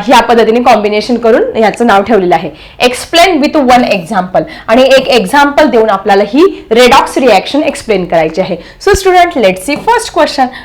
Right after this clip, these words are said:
आपण बघणार आहोत आपल्या पहिल्या प्रश्नाचं उत्तर. तुमच्या क्वेश्चन नंबर टू मधला फर्स्ट क्वेश्चन आहे, अ, की ऑक्सिडेशन आणि रिडक्शन एकाच वेळेस, अ, ज्यावेळेस होत असेल, when oxidation and reduction happen simultaneously, what you call that reaction?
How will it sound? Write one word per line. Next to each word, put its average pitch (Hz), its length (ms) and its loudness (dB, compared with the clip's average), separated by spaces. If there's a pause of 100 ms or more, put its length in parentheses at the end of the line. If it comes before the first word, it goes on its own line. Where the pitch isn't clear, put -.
आपण 220 240 0
बघणार 190 280 -2
आहोत 190 280 -4
आपल्या 208 280 0 (220)
पहिल्या 240 320 2
प्रश्नाचं 185 580 -2 (160)
उत्तर. 185 340 -4 (180)
तुमच्या 294 260 0
क्वेश्चन 294 300 0
नंबर 285 160 2
टू 302 180 0
मधला 277 260 2 (100)
फर्स्ट 277 240 0
क्वेश्चन 269 300 -2
आहे, 269 280 -2 (360)
अ, 202 160 2
की 214 180 -2
ऑक्सिडेशन 269 600 0
आणि 285 180 0
रिडक्शन 269 400 0
एकाच 269 380 0
वेळेस, 277 420 -2
अ, 208 160 -2
ज्यावेळेस 226 340 2 (520)
होत 247 260 0
असेल, 226 280 0 (320)
when 233 180 0
oxidation 262 540 -2
and 285 80 -2
reduction 254 480 -4 (100)
happen 254 380 -4
simultaneously, 240 840 -2
what 254 300 -2
you 254 100 -4 (180)
call 220 140 0
that 202 300 -6
reaction? 170 380 -6